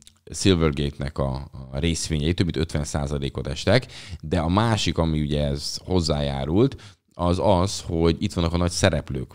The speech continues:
ugye, a kriptópiacban, amik mind ügyfelei a Silvergate-nek, tehát a lista Coinbase, Circle,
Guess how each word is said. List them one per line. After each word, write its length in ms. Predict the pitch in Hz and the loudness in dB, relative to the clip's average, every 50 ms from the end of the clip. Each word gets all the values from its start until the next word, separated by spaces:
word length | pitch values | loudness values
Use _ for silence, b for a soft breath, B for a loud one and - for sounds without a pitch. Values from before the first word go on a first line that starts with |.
| - - | -18 -14
ugye, 220 | 71 69 67 69 69 73 | -10 -8 -8 -8 -8 -10
a 140 | - - 73 | -16 -16 -10
kriptópiacban, 760 | - 85 78 76 - 71 65 - 73 71 69 69 - - 92 | -6 -6 -6 -4 -4 -6 -6 -4 -4 -4 -4 -2 0 0 0
amik 220 | 82 87 98 101 98 | 2 2 2 2 2
mind 140 | 127 120 - | 2 0 0
ügyfelei 640 | - 160 - - - - 90 78 69 67 65 62 - - _ - | 0 -2 -2 0 2 2 2 2 2 0 -2 -4 -8 -14 _ -16
a 80 | - - | -12 -6
Silvergate-nek, 840 | - - 90 80 71 71 69 - 80 85 90 117 139 147 - - - _ _ - | 0 0 2 2 2 0 -2 -2 -2 -2 0 0 -2 -2 -2 -6 -20 _ _ -12
tehát 220 | - 71 69 - | -10 -10 -10 -4
a 40 | 78 | 0
lista 340 | 87 92 - - - 80 76 B B B B B B | 0 0 2 2 2 2 2 B B B B B B
Coinbase, 480 | B - 113 113 107 98 87 82 80 73 | B -6 -2 0 2 2 2 0 0 -2
Circle, 640 | 73 - - - - 104 92 85 - 76 73 69 | -4 -6 -6 0 2 2 2 2 2 0 -2 -2